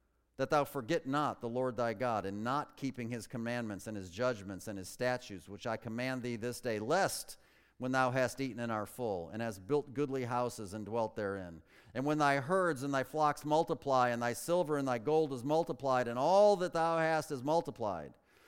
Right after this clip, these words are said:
then thine heart be lifted up, and thou forget the Lord thy God, which brought thee forth out of the land of Egypt, from the house of bondage, who led thee through that great and terrible wilderness, wherein were fiery serpents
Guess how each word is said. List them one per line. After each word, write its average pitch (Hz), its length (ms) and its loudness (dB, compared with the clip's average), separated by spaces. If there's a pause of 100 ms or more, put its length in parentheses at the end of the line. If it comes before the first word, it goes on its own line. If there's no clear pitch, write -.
(220)
then 208 320 6
thine 190 240 4
heart 180 360 4
be 175 140 2
lifted 170 400 2
up, 156 220 4
and 135 100 -2
thou 143 160 2
forget 147 420 -2
the 170 100 2
Lord 165 360 2
thy 160 220 2
God, 139 320 2
which 113 180 -8
brought 156 340 2
thee 165 160 0
forth 156 400 2
out 160 300 4
of 170 80 -6
the 160 100 2
land 151 300 2
of 127 120 -2
Egypt, 110 420 -4 (320)
from 185 400 0
the 165 100 2
house 160 320 0
of 131 140 -4
bondage, 135 420 0
who 147 180 -4
led 180 300 4
thee 202 180 4
through 185 320 -2
that 165 280 4
great 170 380 0
and 139 180 -4
terrible 180 500 0
wilderness, 156 580 0
wherein 170 420 0
were 147 120 0
fiery 185 600 -2
serpents - 680 -6